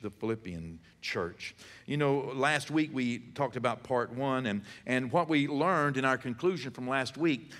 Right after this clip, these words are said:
in, in chapter one was that life is a long game. Do y'all remember we talked about that? Life is a long game. You can't play it with short game strategy.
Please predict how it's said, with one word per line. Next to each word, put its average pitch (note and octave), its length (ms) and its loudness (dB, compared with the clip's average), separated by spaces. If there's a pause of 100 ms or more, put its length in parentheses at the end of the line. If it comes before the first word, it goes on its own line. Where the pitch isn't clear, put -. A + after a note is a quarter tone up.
(140)
in, B2 240 -2
in A#2 320 0
chapter C#3+ 340 -2
one D3+ 300 0
was C3 160 2
that C3 140 2
life D#3+ 260 2
is C#3+ 120 -2
a D3 40 -4
long E3 300 0
game. G2 240 2
Do G2+ 60 -2
y'all C3+ 120 0
remember D3+ 300 -2
we D3+ 100 -2
talked D#3 240 -2
about D3 200 -2
that? D#3+ 140 2
Life F3 300 2
is E3+ 160 2
a D#3 60 0
long D#3+ 380 2
game. G#2+ 260 4
You A2+ 80 -2
can't F3+ 220 0
play F3 180 2
it E3+ 60 0
with D3+ 100 -4
short D#3 240 -2
game C#3 160 2
strategy. G#2 580 0